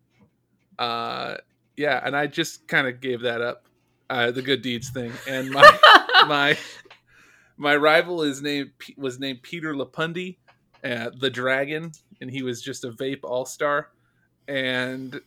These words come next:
Speaker 1: yeah, we crushed, I mean, spoiler, spoiler, spoilers, we crushed him pretty s-, pretty early on, and I'm, uh, very happy with that.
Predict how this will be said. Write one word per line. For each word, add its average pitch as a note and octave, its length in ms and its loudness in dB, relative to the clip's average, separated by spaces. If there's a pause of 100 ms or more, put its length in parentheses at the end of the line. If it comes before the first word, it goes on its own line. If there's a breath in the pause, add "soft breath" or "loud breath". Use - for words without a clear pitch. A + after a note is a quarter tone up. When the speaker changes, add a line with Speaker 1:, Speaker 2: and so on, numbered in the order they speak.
(540)
Speaker 1:
yeah, E3 220 0
we E3+ 140 -6
crushed, - 580 -6
I C#3 80 -4
mean, C3+ 180 -6
spoiler, F3 340 -2
spoiler, C#3 300 -8
spoilers, C3 420 -6
we D#3 100 -12
crushed - 360 -4
him B2+ 120 -4
pretty F#3+ 560 2
s-, - 420 -10
pretty D3+ 340 -4 (200)
early D#3 280 0
on, C#3+ 200 0
and B2+ 100 -4
I'm, D3 240 -6 (100)
uh, D3 260 -8
very C#3 220 -2
happy A#2+ 200 -6
with G2+ 160 -12
that. - 140 -10